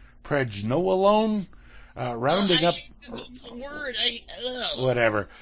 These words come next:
Speaker 1: Uh, rounding up volunteers with off-the-chart scores on psychological loneliness scale based on animal studies suggesting that, uh, the chemical can reduce an exaggerated threat,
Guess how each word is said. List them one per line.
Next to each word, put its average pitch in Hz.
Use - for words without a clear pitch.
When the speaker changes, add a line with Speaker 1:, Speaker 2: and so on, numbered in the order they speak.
Speaker 1:
Uh, 139
rounding 185
up 160
volunteers 147
with 117
off-the-chart 160
scores 127
on 117
psychological 147
loneliness 143
scale 123
based 180
on 135
animal 190
studies 127
suggesting 139
that, 123
uh, -
the 135
chemical 143
can 143
reduce 139
an 135
exaggerated 160
threat, 160